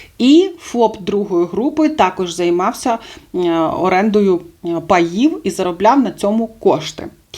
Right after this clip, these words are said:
Тобто у нього з'являється в кінці року додаток про М П З. У кого немає такого виду діяльності, про-, е,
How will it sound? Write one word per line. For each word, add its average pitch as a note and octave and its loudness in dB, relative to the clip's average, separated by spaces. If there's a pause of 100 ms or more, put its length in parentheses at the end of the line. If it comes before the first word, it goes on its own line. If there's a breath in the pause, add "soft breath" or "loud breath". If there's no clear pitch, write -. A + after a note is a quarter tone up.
(580 loud breath)
Тобто A3 2
у G3+ 0
нього C4+ 2
з'являється G3 0
в F3 -14
кінці F3 -2
року F3+ -2
додаток F#3+ 0
про G3+ 0
М F3+ 0
П F3 -2
З. E3 -2 (680)
У D4+ 2
кого G3+ 4
немає C4+ 2
такого G#3+ -2
виду F#3 -4
діяльності, E3+ -2 (160)
про-, F#3+ -6
е, F#3 -6